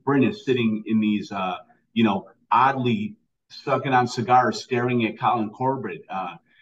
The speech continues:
uh, very weird. But the long and short of it is, they're over there, uh, p-, pushing these, uh, primary opponents that they can profit off rather than the, the will of the people, like they did with Urban. Uh,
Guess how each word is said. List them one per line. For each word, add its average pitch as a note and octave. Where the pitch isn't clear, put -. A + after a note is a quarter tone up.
uh, F2
very A#2+
weird. G#2+
But B2+
the B2+
long C3+
and C3+
short D3
of B2+
it A2
is, G#2+
they're B2+
over D3
there, A2
uh, F#2+
p-, D3
pushing D#3+
these, A2
uh, F#2
primary C#3+
opponents C#3+
that A2+
they A2+
can G#2
profit C#3+
off G#2
rather B2+
than A#2
the, -
the A2
will C3
of -
the A2
people, B2+
like G#2
they A2
did G#2+
with A2
Urban. G#2+
Uh, G2